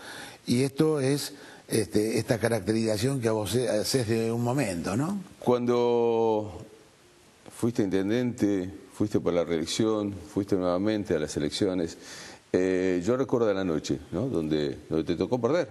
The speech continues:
Speaker 2: en una elección, son las reglas de juego de la política. Pero también reconocí, en ese momento yo estaba trabajando para este medio y para un diario, que a diferencia de otro intendente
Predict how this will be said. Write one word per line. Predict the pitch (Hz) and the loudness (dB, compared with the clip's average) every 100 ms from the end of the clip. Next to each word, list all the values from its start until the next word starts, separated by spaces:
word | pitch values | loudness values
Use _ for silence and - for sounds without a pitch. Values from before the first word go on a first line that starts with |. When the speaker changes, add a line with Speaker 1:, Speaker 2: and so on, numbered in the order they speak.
| 98 | -6
Speaker 2:
en | 87 | -2
una | 98 | 0
elección, | 87 87 - 139 104 - - - | 0 0 0 -2 -6 -12 -20 -12
son | - 87 | -4 -4
las | 82 | 0
reglas | 92 85 | 0 0
de | 80 | 0
juego | 101 | 0
de | 92 | 0
la | 82 | 0
política. | 98 143 143 90 80 76 - - - - - - | 0 -2 -2 0 0 -2 -6 -18 -18 -20 -20 -2
Pero | 139 127 127 | 0 2 2
también | 143 185 233 208 | 2 0 -2 0
reconocí, | 156 - 123 131 120 - 143 131 - | -2 2 0 0 0 2 2 0 0
en | 104 | 0
ese | 131 | 2
momento | 143 135 | 0 0
yo | 120 | -2
estaba | 123 117 107 92 - - | 2 2 2 -2 -8 -10
trabajando | - 82 87 113 110 | -2 0 0 0 0
para | 82 87 | 2 0
este | 104 95 | 2 0
medio | 98 107 98 | 2 2 0
y | |
para | 76 73 76 78 | 0 0 0 0
un | 80 78 73 | 0 -2 0
diario, | 85 82 80 90 127 - - - - - - - | 2 2 0 -2 -4 -14 -20 -20 -20 -20 -20 -4
que | - 110 110 107 107 104 | 2 2 4 2 2 2
a | - | 2
diferencia | 113 117 143 196 185 131 | 2 2 0 0 0 0
de | 107 | 2
otro | 156 143 131 | 0 0 -2
intendente | 101 107 101 82 - | 0 0 0 -2 -2